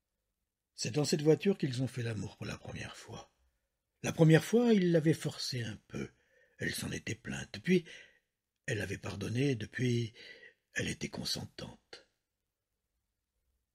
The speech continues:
Tout au long de la route, quand ça se trouvait, il la présentait comme sa femme. Il ajoutait, «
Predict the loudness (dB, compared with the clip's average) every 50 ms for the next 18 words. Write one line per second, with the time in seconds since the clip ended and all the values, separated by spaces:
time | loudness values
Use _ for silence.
0 | _ _ _ _ _ _ _ -8 -6 -2 2 4 6 6 6 6 6 6 6 6
1 | 8 6 6 6 4 -2 -4 -2 0 0 -2 -2 -2 -4 -4 -4 -4 0 4 6
2 | 8 8 8 8 6 6 4 2 2 2 2 2 2 0 -2 0 2 2 2 2
3 | 0 -2 -2 -2 -4 -6 -8 -8 -6 -4 -2 0 0 2 2 2 2 0 2 6
4 | 8 10 10 10